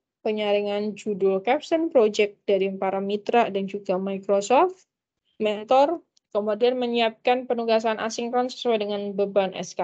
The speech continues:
S, menyiapkan materi dan bahan ajar, menyiapkan e-learning di Mari Belajar Learn,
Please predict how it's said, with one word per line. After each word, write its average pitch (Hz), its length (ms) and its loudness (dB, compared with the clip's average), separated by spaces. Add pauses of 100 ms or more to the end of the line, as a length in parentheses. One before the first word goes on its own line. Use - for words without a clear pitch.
(240)
S, - 240 -6
menyiapkan 196 720 -4
materi 202 400 0
dan 190 240 0
bahan 180 400 -4
ajar, 247 560 0 (160)
menyiapkan 226 640 0
e-learning 262 720 2
di 226 160 -2
Mari 208 320 2
Belajar 190 400 0
Learn, 254 480 4